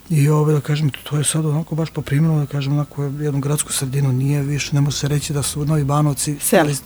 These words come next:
Speaker 1: selo, da.
Speaker 2: A hram vam živi, slava Bogu.
Speaker 1: Hvala Bogu, da, da. Pa eto, tu je, da kažem, e,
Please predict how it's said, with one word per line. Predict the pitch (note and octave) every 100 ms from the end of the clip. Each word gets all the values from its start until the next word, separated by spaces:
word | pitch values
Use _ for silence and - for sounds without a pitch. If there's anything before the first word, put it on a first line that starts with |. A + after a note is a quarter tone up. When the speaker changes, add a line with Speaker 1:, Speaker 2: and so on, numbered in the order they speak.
| D3
Speaker 1:
selo, | - C#3+ A#2+ -
da. | - - - - -
Speaker 2:
A | - F3
hram | - G3+ G3+ E3
vam | D3+
živi, | D3 D#3 D3+
slava | - A#2+ A#2
Bogu. | B2 A#2 - - -
Speaker 1:
Hvala | C3 A#2+
Bogu, | B2 A#2+ A#2+
da, | C3+
da. | C3+ C#3 C3 -
Pa | - D#3+ G3
eto, | G3 -
tu | - E3+
je, | D#3
da | D3+ D#3
kažem, | - D3+ D#3 D3 - - - - - - - - -
e, | -